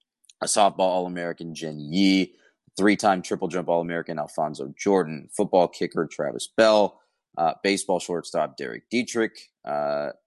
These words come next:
basketball forward, James Forrest. I think. Oh, and then, uh, two-time All A C C defensive tackle, Vance Walker, and longtime women's basketball head coach, Agnes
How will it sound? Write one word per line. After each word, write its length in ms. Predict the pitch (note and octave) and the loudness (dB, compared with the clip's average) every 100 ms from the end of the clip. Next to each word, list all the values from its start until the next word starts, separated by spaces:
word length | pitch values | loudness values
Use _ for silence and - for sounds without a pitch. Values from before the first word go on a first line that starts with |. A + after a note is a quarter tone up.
| _ _ _ | _ _ _
basketball 540 | D#2+ D#2+ E2 D#2 D#2 D2 | -6 -6 -6 -4 -4 -4
forward, 600 | - D2+ D2 C#2+ C#2 - | -8 -6 -4 -4 -6 -6
James 360 | - C#2+ C#2 - | -4 -4 -4 -10
Forrest. 840 | - G2+ G#2 G2+ F2+ - - - _ _ _ _ _ _ _ - | 0 4 6 6 4 0 -2 -8 _ _ _ _ _ _ _ -20
I 60 | - - - - | -20 -18 -10 0
think. 480 | F#2+ D#2 D#2 G#2+ - - - | 2 2 0 -4 -8 -14 -2
Oh, 240 | - D#3 - | 2 2 2
and 320 | G#2+ F#2+ F2+ D#2+ | -2 0 -2 2
then, 480 | C#3+ G#2 F2+ F#2+ _ - | 4 4 2 -4 _ -4
uh, 360 | F2 E2 D#2+ D2 _ _ | -2 -2 -4 -8 _ _
two-time 460 | - G#2+ - F2 E2 | -10 -8 -4 -4 -4
All 160 | F2 E2+ | -4 -2
A 100 | E2 | -2
C 140 | - E2 | -6 -10
C 160 | E2+ | -10
defensive 480 | D#2+ - D#2 D2+ C#2+ | -10 -6 -6 -8 -10
tackle, 540 | - D#2+ D2+ E2 D#2+ - | -2 0 0 -2 -2 -4
Vance 260 | D#2 C#2+ - | -10 -10 0
Walker, 520 | F#2 - F2+ F2 - _ - | 2 2 0 -2 -2 _ -4
and 200 | C3+ C#3 | -2 2
longtime 500 | A#2 A2+ G#2 A2+ G#2 | 2 2 0 -2 -2
women's 280 | F#2 F#2 E2 | -4 -8 -6
basketball 480 | E2+ D#2 - D#2+ D2+ | -4 -6 -6 -8 -8
head 160 | D#2+ - | -10 -12
coach, 260 | D#2+ D2+ - - | -12 -12 -14 -8
Agnes 440 | D2+ D2 D2+ D2 | -6 -6 -8 -12